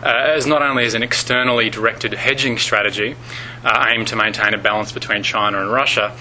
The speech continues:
uh, but also an internally directed one, uh, that can be used to manage the increasing divide between elite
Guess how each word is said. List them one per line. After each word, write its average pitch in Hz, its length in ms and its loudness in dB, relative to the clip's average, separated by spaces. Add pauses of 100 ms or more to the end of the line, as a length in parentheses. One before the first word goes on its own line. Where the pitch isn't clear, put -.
(300)
uh, 123 80 2
but 120 100 0
also 131 540 2 (320)
an 113 140 0
internally 120 520 0
directed 104 400 -2
one, 98 360 -2
uh, 120 80 2
that 110 160 2
can 120 120 0
be 98 80 0
used 107 300 0
to 117 60 -4
manage 107 500 0 (120)
the 127 100 0
increasing 110 500 -2
divide 101 400 0
between 107 300 -2
elite 104 380 0